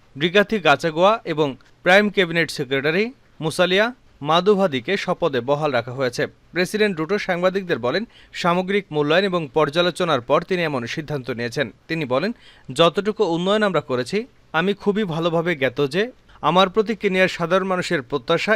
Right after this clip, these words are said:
এর চেয়েও বেশি। তারা বিশ্বাস করে এই প্রশাসন আমাদের জাতির ইতিহাসে সবচেয়ে বড় পরিবর্তন আনতে পারে। সম্প্রতি নতুন একটি আর্থিক বিলের বিরুদ্ধে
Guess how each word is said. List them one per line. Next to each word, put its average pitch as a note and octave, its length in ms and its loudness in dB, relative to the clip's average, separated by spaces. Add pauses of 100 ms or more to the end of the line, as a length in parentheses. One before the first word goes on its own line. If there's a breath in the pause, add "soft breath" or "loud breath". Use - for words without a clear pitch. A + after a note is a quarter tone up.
এর F3+ 200 -4
চেয়েও B2+ 280 -2
বেশি। B2+ 220 -4 (300)
তারা F#3 200 2
বিশ্বাস E3 400 -2
করে F3+ 240 0
এই F3 120 -4
প্রশাসন E3+ 560 -4
আমাদের D3 360 -2
জাতির D3 340 0
ইতিহাসে E3 440 -4
সবচেয়ে D3 400 -2 (340 soft breath)
বড় D#3+ 200 4
পরিবর্তন G3 580 0
আনতে A#2+ 220 -2
পারে। A2+ 240 0 (280 soft breath)
সম্প্রতি F3+ 520 -2
নতুন F3+ 320 0
একটি - 260 -4
আর্থিক D#3 520 -2
বিলের D3 280 0 (280)
বিরুদ্ধে D3 460 0